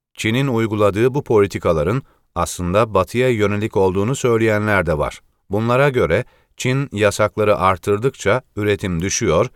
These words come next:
üretim düştükçe de A B D ekonomisi darbe görüyormuş. A B D bu tehlikenin farkında.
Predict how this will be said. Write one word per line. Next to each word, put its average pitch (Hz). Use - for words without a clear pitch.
üretim 107
düştükçe 95
de 95
A 90
B 101
D 117
ekonomisi 104
darbe 104
görüyormuş. 80
A 87
B 90
D 123
bu 135
tehlikenin 117
farkında. 90